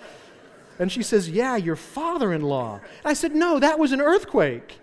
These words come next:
But in Southern California, we know what it's like for the earth to shake a little bit, right?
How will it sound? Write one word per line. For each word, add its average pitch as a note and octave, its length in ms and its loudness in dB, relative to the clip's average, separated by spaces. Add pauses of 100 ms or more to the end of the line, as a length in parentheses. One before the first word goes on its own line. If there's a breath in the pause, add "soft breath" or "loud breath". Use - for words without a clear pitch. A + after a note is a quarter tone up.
(880 soft breath)
But - 100 4
in B3 80 2
Southern G4 260 -2
California, C#4 580 2
we C4 160 -2
know D4+ 200 2
what A3 120 4
it's - 160 -6
like F3 180 2
for G3 100 -4
the E3 160 -4
earth F3+ 180 -2
to C#3+ 80 -10
shake E3+ 440 -4 (160)
a F3+ 60 -2
little F3 220 4
bit, C#3 300 -2 (240)
right? C#3 280 -8